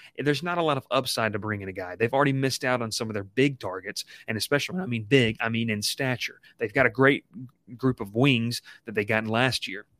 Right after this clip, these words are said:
But what they're gonna have to do now is they're gonna have to turn around and say, "Okay, we need to,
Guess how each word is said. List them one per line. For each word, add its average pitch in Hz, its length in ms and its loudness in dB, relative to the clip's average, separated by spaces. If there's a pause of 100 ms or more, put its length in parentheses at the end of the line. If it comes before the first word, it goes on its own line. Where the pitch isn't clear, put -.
(800)
But 127 80 -4
what 131 180 4
they're 143 80 4
gonna 123 160 0
have 113 80 -2
to 107 80 -12
do 107 160 -2
now 113 300 0
is 101 80 -2
they're 107 100 -6
gonna 104 140 -4
have 107 140 -4
to - 40 -14
turn 110 140 -2
around 98 160 -4
and 98 100 -8
say, 104 160 -6
"Okay, 104 400 -4 (840)
we 117 240 -2
need 120 320 2
to, 101 560 -8